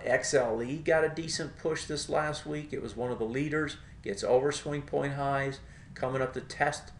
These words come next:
uh, that swing point low,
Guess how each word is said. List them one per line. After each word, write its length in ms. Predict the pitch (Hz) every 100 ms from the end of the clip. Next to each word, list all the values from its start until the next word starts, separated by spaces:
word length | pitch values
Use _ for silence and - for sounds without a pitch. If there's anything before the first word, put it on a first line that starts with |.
| - - - - -
uh, 200 | 117 113
that 260 | 120 110 -
swing 400 | - 135 147 143
point 360 | - 135 123
low, 840 | 120 127 139 135 120 120 120 113